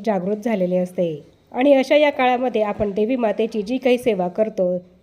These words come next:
तर त्या आपण केलेल्या सेवेचे फळ हे आपल्याला अनंत पटीने मिळत असते. देवी माता आपल्या सर्व भक्तांवर प्रसन्न होते आणि भक्तांच्या सर्व इच्छा, मनोकामना पूर्ण करते. देवी मातेचं नवरात्र हे ज्याप्रमाणे सेवा करण्यासाठी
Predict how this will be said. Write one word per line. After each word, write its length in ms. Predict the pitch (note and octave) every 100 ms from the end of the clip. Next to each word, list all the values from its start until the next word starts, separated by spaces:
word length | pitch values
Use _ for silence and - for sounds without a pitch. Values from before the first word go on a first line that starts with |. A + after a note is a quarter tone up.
| _ _ _ _
तर 140 | - C#4
त्या 200 | D#4 B3+
आपण 260 | A3 C#4 D4
केलेल्या 400 | D4+ C#4+ C#4 C#4
सेवेचे 420 | B3 B3 B3 A#3+
फळ 180 | B3 A#3+
हे 100 | A#3
आपल्याला 400 | G#3 G#3 G3 F#3+
अनंत 260 | A#3+ A#3+ A3+
पटीने 400 | G#3 G3 F#3 A3+
मिळत 280 | F#3+ F3+ F#3+
असते. 340 | F#3 F#3 E3+ D#3+ - - -
देवी 300 | A#3 C#4+ D#4+
माता 440 | C#4+ C#4+ A3+ G#3 F#3+ - - -
आपल्या 240 | B3 B3+ C#4
सर्व 240 | D4 C#4+
भक्तांवर 560 | D4 C4+ C4+ C#4 C4 B3+
प्रसन्न 400 | B3 G#3+ A3 G3+
होते 360 | G3 A#3 A3 F3+
आणि 200 | F#3+ F#3+
भक्तांच्या 500 | F#3+ F#3+ A3 G#3 F#3
सर्व 240 | G#3 B3 A#3
इच्छा, 260 | A3 A3+
मनोकामना 580 | G3 G3+ A3+ G#3 F3+ G3
पूर्ण 320 | A3 G3+ F3
करते. 360 | F3 F3+ F3+ F3+ D#3 C#3+ - -
देवी 220 | A3+ B3+
मातेचं 480 | D#4 D#4 D4+ D4 D4+
नवरात्र 420 | C#4 A#3+ B3 B3
हे 180 | A#3 A3+
ज्याप्रमाणे 600 | G#3+ G#3+ G3 G#3 G#3+ G3+ F#3+
सेवा 320 | G3+ F#3+ G#3+
करण्यासाठी 640 | A3 G3+ G3 G#3 G#3 G3